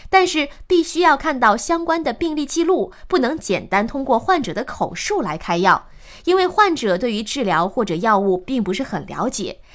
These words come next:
有些药差一个字都会差出十万八千里。有些患者可能就会问了：别的医生已经给开过的药还能有什么风险呢？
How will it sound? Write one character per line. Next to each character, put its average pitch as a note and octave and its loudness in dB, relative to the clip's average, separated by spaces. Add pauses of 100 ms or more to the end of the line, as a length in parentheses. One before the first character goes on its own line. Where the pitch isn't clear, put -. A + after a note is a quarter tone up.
(160)
有 A#3+ 4
些 D#4+ 2
药 C#4+ 8
差 D#4+ -6
一 B3 -4
个 F#4+ 0
字 F#4+ 0
都 - -4
会 F#3+ -6
差 - -12
出 E3+ -4
十 D#3+ -6
万 F3+ 0
八 A3+ -2
千 A#3 -2
里。 G3+ -6 (960)
有 C4+ 10
些 D#4+ 4
患 E4 2
者 B3+ 6
可 - 0
能 G3+ 2
就 B3 0
会 B3 0
问 B3+ 4
了： G3 4 (260)
别 B3+ 2
的 G4 2
医 F4 4
生 E4+ 0
已 G#3+ -6
经 B3 -4
给 F#3+ 0
开 F4+ 2
过 G4 0
的 C#4 0
药 C4 4
还 A#3+ 2
能 C4 2
有 B3 4
什 F3+ -4
么 F#3 -2
风 D#4 -2
险 F3 -2
呢？ G3 -2